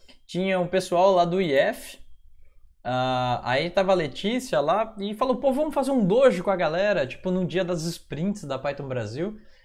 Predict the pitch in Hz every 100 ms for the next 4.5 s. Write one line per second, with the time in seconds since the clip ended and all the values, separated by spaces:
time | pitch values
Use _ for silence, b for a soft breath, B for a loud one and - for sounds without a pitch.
0 | B - 208 196 175 220 220 196 185 214
1 | 165 185 226 220 - 185 202 202 190 185
2 | - 180 190 220 214 - - 220 226 226
3 | 208 196 277 277 254 214 170 214 220 180
4 | 143 147 202 247 151